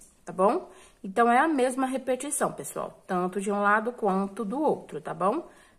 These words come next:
Aí, vou fazer aqui, ó, cinco pontos altos, três, quatro e cinco pontos altos.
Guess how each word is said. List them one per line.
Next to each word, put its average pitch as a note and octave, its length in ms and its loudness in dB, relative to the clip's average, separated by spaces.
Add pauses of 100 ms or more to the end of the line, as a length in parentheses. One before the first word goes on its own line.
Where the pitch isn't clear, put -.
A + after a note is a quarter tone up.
Aí, F#3 140 0
vou F#3+ 120 0
fazer G3+ 240 0
aqui, G3+ 180 -6
ó, - 80 -12
cinco F#3 360 -8
pontos G#3+ 440 -6
altos, - 420 -6 (100)
três, E3 720 -10 (580)
quatro D#3+ 840 -6 (760)
e C4+ 120 -8
cinco G3+ 420 -4
pontos G3 480 -2
altos. - 340 -6